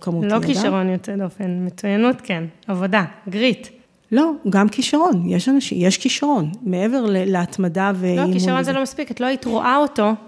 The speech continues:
Speaker 2: אם, אם זה היה מספיק.
Speaker 1: אה, אוקיי. למרות שנניח על אנשים שלידינו בפרטים, בחיים האישיים, יכול להיות
Speaker 2: את
Speaker 1: שכן.
Speaker 2: מאוד מעריכה אותם, אם הם, אה, רק, אה, מציירים למגירה ולא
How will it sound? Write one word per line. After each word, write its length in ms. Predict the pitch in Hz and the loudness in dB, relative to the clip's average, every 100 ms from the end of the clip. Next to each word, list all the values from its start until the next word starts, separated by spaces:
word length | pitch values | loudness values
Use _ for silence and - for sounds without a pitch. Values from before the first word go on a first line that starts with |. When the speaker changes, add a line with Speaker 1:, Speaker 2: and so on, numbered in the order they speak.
| - - | -12 -2
Speaker 2:
אם, 260 | 214 202 208 - | 0 0 -4 -4
אם 120 | 202 | -4
זה 100 | 190 | -2
היה 180 | 190 190 | -2 2
מספיק. 460 | 196 - 202 - - | 0 0 -6 -8 0
Speaker 1:
אה, 180 | 190 160 170 - - 208 | 2 2 -2 -12 -2 0
אוקיי. 400 | 208 185 160 - - _ _ | 2 0 0 -4 -20 _ _
למרות 260 | 214 202 220 | 0 0 0
שנניח 460 | 214 190 175 - | 0 2 0 0
על 120 | 185 175 | 0 2
אנשים 400 | 170 - 190 185 | 0 0 0 0
שלידינו 800 | - 185 175 156 180 185 190 180 | 0 0 0 0 0 2 2 0
בפרטים, 680 | 175 180 160 185 180 180 254 185 | 0 -2 -2 -2 0 -2 -4 -6
בחיים 360 | 170 - 175 | -6 -4 -2
האישיים, 400 | 180 165 208 226 | -2 -2 -2 0
יכול 220 | 233 - | 0 -4
להיות 100 | 247 | -4
Speaker 2:
את 60 | 226 | -2
Speaker 1:
שכן. 340 | 196 208 202 | 0 0 0
Speaker 2:
מאוד 320 | 160 226 226 226 | 0 0 0 0
מעריכה 560 | 220 202 196 - 214 | 0 0 -4 -4 -4
אותם, 280 | 233 240 247 | -2 -2 -2
אם 140 | 214 202 | 0 0
הם, 180 | 190 | 0
אה, 240 | 190 190 190 | 0 0 0
רק, 220 | 196 196 | -2 -2
אה, 80 | 214 | -2
מציירים 540 | 202 196 196 196 202 202 | -2 -2 -2 0 0 0
למגירה 640 | 190 185 196 185 190 202 185 | 0 0 0 0 0 0 -2
ולא 240 | 190 | -2